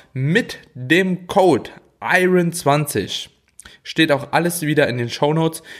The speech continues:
könnt ihr auf jeden Fall zwanzig Prozent auf alle E S N-Produkte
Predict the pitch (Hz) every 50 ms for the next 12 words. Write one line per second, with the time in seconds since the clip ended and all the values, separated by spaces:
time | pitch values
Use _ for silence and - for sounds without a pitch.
0 | - _ _ - - 185 196 185 143 110 - 110 - - - 147 160 160 147 135
1 | - - 110 104 - - - - - - 135 160 202 208 - - - - - 113
2 | 110 - - 113 107 110 123 131 131 - - - _ _ _ - 110 110 110 -
3 | - - - - 147 175 196 196 196 190 185 - - - 127 123 127 123 - -
4 | - - 165 175 170 170 - 135 123 117 113 - - 135 135 135 135 -